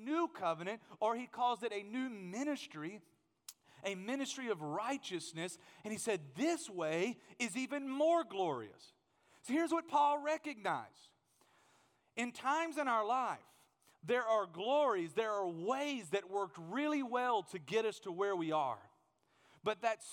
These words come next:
same way won't get you to where you're supposed to be. It doesn't mean that the old way wasn't glorious. That's what he's saying. It was glorious. But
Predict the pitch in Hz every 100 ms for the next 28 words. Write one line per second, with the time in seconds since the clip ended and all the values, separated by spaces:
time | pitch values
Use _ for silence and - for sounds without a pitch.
0 | - 247 240 196 214 214 175 151 170 165
1 | 135 185 - 151 - 151 151 143 135 -
2 | 127 143 123 - 123 113 92 87 _ _
3 | _ _ _ _ _ _ _ _ _ _
4 | _ - 190 127 190 240 311 247 254 233
5 | 202 175 175 220 175 160 147 165 139 117
6 | 123 139 220 143 139 202 208 214 170 226
7 | 143 226 247 156 180 247 262 175 156 165
8 | 147 123 113 95 - - - - 175